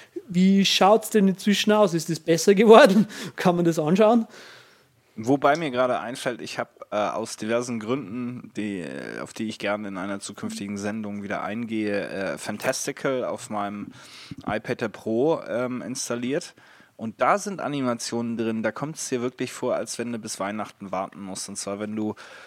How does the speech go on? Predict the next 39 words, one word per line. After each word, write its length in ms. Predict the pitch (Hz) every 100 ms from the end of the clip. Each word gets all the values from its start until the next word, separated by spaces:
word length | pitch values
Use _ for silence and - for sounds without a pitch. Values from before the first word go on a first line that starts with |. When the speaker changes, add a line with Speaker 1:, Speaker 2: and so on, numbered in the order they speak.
| - _
Speaker 2:
ähm, 480 | 101 98 101 98 98
auf 180 | - 110
der 160 | - 107
Sidebar, 840 | - 135 165 _ 131 127 123 104
äh, 120 | - 60 - -
wechselst 720 | 107 131 - - 131 117 -
und 140 | 117
sagst, 260 | 113 110 -
"Ich 120 | 117
möchte 220 | 113 -
jetzt 120 | 113 -
hier 160 | 113 104
meine 480 | 107 104 107 101 85
Aufgabenliste 960 | - 131 - 113 98 101 101 - - 104
sehen", 460 | 92 90 104 208 - - - - - -
äh, 220 | 110 107
die 320 | 107 123 185
Animation 680 | - 160 156 135 135 - 151
ist 120 | -
unglaublich. 640 | - 143 131 110 117 - -
Also 180 | 107 123
mit, 200 | 117 -
äh, 100 | - - - - -
rein 420 | 117 143 160 156
und 140 | 120 123
Fading 580 | - 147 139 170 160 160
und 160 | 123
dann 180 | 123 120
wartest 360 | 123 135 143 -
du 80 |
wirklich 320 | 123 131 139 -
zwei 220 | - 120
Sekunden, 420 | 127 - 139 107
bis 160 | 120 -
du 100 | 117
wieder 120 | 117
irgendwo 320 | 85 120 104
hintippen 500 | 104 156 - - 95
kannst. 340 | 92 95 -